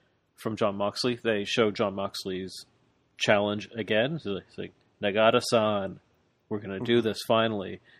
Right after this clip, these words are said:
Speaker 1: And then Yuji Nagata accepts it, and then it cuts to Moxley, and all of a sudden he's pissed off.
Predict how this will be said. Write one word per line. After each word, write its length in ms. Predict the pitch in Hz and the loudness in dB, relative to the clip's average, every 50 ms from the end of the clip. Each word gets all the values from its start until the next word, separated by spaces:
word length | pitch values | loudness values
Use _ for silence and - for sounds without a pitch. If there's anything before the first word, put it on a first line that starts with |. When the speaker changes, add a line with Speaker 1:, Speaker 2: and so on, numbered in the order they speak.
| _ _ - | _ _ -8
Speaker 1:
And 120 | 120 110 | -6 -2
then 340 | 113 113 104 101 101 104 104 - _ _ _ _ _ _ _ _ _ - | 0 0 0 -2 -4 -8 -10 -14 _ _ _ _ _ _ _ _ _ -8
Yuji 240 | 113 110 - 110 107 | -8 -6 -6 -6 -6
Nagata 360 | 95 95 92 107 101 101 92 | -6 -4 -2 0 0 0 -2
accepts 500 | 95 - - - - 139 147 143 - - | -6 -10 -4 2 4 6 4 4 2 0
it, 200 | 175 175 185 - _ - | 0 0 0 -2 _ -6
and 160 | 117 110 110 | -4 -2 -2
then 120 | 110 107 | -2 -2
it 100 | 107 - | -4 -2
cuts 240 | - - 131 - - | 0 0 0 2 2
to 100 | - 135 | 0 0
Moxley, 600 | 113 107 98 107 107 - - - 117 110 107 110 _ _ _ _ _ _ _ _ _ _ _ _ _ _ _ _ _ _ | 0 0 0 -2 -4 -4 -4 -2 0 0 -2 -2 _ _ _ _ _ _ _ _ _ _ _ _ _ _ _ _ _ _
and 160 | - 117 98 98 | -8 -6 -4 0
all 140 | 101 110 | 2 2
of 60 | 123 139 | 2 2
a 40 | 131 | 0
sudden 280 | - - 110 110 117 | 0 0 -2 -2 -2
he's 200 | 104 95 113 110 | -2 -2 -2 -2
pissed 340 | - - - 113 - - - 104 | -2 0 0 0 0 -2 -4 -4
off. 400 | 92 87 - - - - - | -4 -6 -8 -12 -16 -20 -20